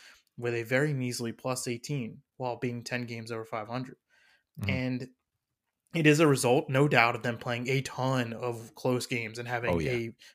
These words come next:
Speaker 1: very unsustainable record in one-run games. But nevertheless, it is what it is right now. And,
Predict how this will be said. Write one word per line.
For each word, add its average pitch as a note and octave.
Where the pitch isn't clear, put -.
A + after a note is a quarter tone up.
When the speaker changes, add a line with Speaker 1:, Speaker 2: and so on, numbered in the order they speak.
Speaker 1:
very E3
unsustainable B2+
record A2+
in A#2+
one-run A#2+
games. A#2
But D3+
nevertheless, C3
it C3
is C3
what A#2
it A2
is C3
right A2
now. A2+
And, A2